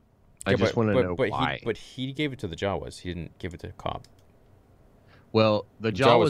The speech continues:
Speaker 1: may
Speaker 2: found
Speaker 1: have
Speaker 2: it.
Speaker 1: just picked it. Yeah, the Jawas may, I think in the book, they just find it in the sand.
Speaker 2: Yeah,
Speaker 1: But, like,
Speaker 2: in, like, a
Speaker 1: I'm
Speaker 2: chest or
Speaker 1: just
Speaker 2: something.
Speaker 1: saying,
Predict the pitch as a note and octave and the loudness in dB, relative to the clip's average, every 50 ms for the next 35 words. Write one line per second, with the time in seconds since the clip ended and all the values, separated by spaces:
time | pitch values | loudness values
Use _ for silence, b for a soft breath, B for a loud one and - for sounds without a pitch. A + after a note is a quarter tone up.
0 | A2+ - F#2 F#2+ G2+ G#2+ G2+ - - F#2+ - _ - A2 G2+ _ - G2+ - - | 2 2 0 2 2 0 -4 -8 -12 -18 -16 _ -12 -12 -12 _ -10 -10 -10 -8
1 | F#2 F2+ D2+ B1+ A#1 F#2+ F#2+ A#2 B2+ D3 F3+ F3+ C#3+ A#2 C3 - - G2+ A2+ A2 | -8 -6 -6 -6 -8 -4 0 2 4 4 4 2 0 -2 -6 -6 -4 -2 -2 0
2 | - D3 C#3+ D#3+ C#3+ B2 G2+ E2+ A2 A2 G2+ D#2 F#2+ G#2+ A2 G#2 A2 G2+ - A2 | 0 0 -2 0 0 0 -2 0 0 -2 -2 0 -2 -2 -2 -2 -4 -6 -2 -2
3 | G#2+ G#2+ G2+ G2 F2+ F#2 F2 E2+ D#2+ - - F2+ E2+ D#2+ D2+ C#2+ - b b b | 0 0 0 0 -2 -2 -4 -4 -6 -6 -4 -4 -4 -4 -4 -6 -10 b b b
4 | b b b D2+ C#2+ - G2 F#2+ G#2+ G2+ - F2 G2+ F#2+ F#2 F#2 F#2 F2+ E2+ - | b b b -12 -12 -8 -2 2 2 2 2 2 2 2 2 0 0 -2 -4 -6
5 | - - G2+ A#2+ F#2+ E2+ D3 D#3 C#3 - - - D#2+ D2+ A#2 A#2+ B2 A#2 G#2+ F#2+ | -4 -4 -2 -2 -2 -2 -2 -4 -6 -6 -10 -8 -4 -2 0 0 0 0 -2 -4